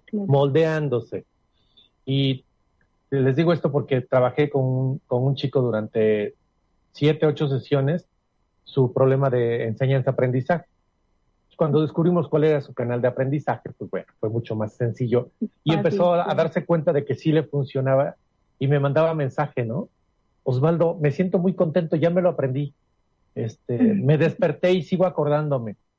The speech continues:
Speaker 2: Ojalá me lo pregunten. Este, Osvaldo, saqué nueve, estoy feliz", ¿no? Viene la boleta de calificaciones después de, del parcial.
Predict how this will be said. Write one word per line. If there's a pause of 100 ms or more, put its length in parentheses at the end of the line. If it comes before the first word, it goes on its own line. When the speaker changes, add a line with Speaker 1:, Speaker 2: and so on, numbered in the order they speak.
Speaker 2:
Ojalá
me
lo
pregunten. (580)
Este,
Osvaldo,
saqué
nueve,
estoy
feliz", (400)
¿no? (580)
Viene
la
boleta
de
calificaciones
después
de, (100)
del
parcial.